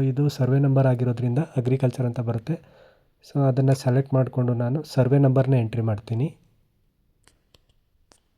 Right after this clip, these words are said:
So ನೀವು ಒಂದೇ ಸರ್ವೆ ನಂಬರ್ ಇದ್ದರೆ ಒಂದೇ ಸರ್ವೆ ನಂಬರ್ ಎಂಟ್ರಿ ಮಾಡ್ಬೋದು. ಜಾಸ್ತಿ ಇದ್ದರೆ ಆ್ಯಡ್ ಮೋರ್ ಅಂತ ಇದೆಯಲ್ಲ ಅದನ್ನು ಕ್ಲಿಕ್ ಮಾಡ್ತಾ ನೀವು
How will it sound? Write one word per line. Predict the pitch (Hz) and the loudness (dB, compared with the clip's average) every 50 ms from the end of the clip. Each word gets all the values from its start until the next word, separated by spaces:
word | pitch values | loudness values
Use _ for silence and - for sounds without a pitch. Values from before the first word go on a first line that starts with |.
| _ _ _ _ _ _ _ _ _ _ - | _ _ _ _ _ _ _ _ _ _ -12
So | - - 151 151 147 | -4 -2 0 0 2
ನೀವು | 139 139 143 143 147 143 135 | 2 2 2 2 2 2 2
ಒಂದೇ | 135 131 139 151 | 2 2 2 0
ಸರ್ವೆ | 147 - 143 139 143 | 0 0 0 2 2
ನಂಬರ್ | 139 139 135 135 135 135 | 2 2 2 2 2 2
ಇದ್ದರೆ | 131 135 139 | 2 2 2
ಒಂದೇ | 135 127 123 131 131 | 2 2 2 0 -2
ಸರ್ವೆ | - 135 127 127 127 | -2 -2 -2 0 0
ನಂಬರ್ | 127 123 123 127 123 123 | 0 0 0 0 -2 -2
ಎಂಟ್ರಿ | 120 117 113 - 120 | -4 -4 -4 -6 -4
ಮಾಡ್ಬೋದು. | 120 117 113 - 127 123 147 156 143 | -4 -6 -6 -4 -4 -4 -2 -4 -4
ಜಾಸ್ತಿ | 120 120 123 135 151 - - - | -2 -2 0 -2 -2 -4 -4 -2
ಇದ್ದರೆ | 143 135 135 151 160 - - 285 156 | -2 0 0 -2 -4 -6 -6 -6 -2
ಆ್ಯಡ್ | 123 123 139 147 147 | 0 0 2 2 2
ಮೋರ್ | 151 147 147 143 139 | 4 4 4 4 4
ಅಂತ | 127 120 - 127 | 2 2 0 -2
ಇದೆಯಲ್ಲ | 123 113 110 120 120 127 147 160 151 143 131 | -2 -2 -2 -2 -2 -2 -2 -2 -4 -4 -4
ಅದನ್ನು | 131 123 123 143 143 147 151 | -4 -2 0 2 2 2 0
ಕ್ಲಿಕ್ | 151 - 143 135 135 - 147 | 0 0 -2 -2 -2 0 0
ಮಾಡ್ತಾ | 143 139 135 135 - 147 143 160 - - _ _ _ _ _ _ _ _ _ _ _ _ _ _ _ - | 0 0 0 -2 -4 -4 -4 -4 -4 -8 _ _ _ _ _ _ _ _ _ _ _ _ _ _ _ -4
ನೀವು | 135 135 131 147 | -2 0 0 0